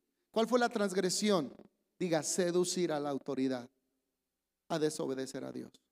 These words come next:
¿Cuántos saben que Acab era judío y era del pueblo de Dios? El rey Acab. Su esposa no era del pueblo de Dios. Ella adoraba dioses.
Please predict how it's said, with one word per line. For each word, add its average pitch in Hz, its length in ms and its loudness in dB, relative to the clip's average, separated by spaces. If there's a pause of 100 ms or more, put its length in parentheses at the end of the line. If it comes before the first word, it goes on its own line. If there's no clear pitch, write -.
(880)
¿Cuántos 240 300 2
saben 247 260 4
que 226 120 2
Acab 214 560 4 (200)
era 190 220 4
judío 214 560 4
y 165 80 0
era 165 240 0
del 170 140 0
pueblo 175 280 4
de 175 120 6
Dios? 190 320 2
El 135 80 -2
rey 160 180 4
Acab. 180 320 4 (1400)
Su 185 80 0
esposa 202 400 2
no 196 180 6
era 247 380 4 (260)
del 156 140 0
pueblo 151 340 2
de 147 80 2
Dios. 143 220 -2 (240)
Ella 202 180 4
adoraba 185 460 2
dioses. 196 960 4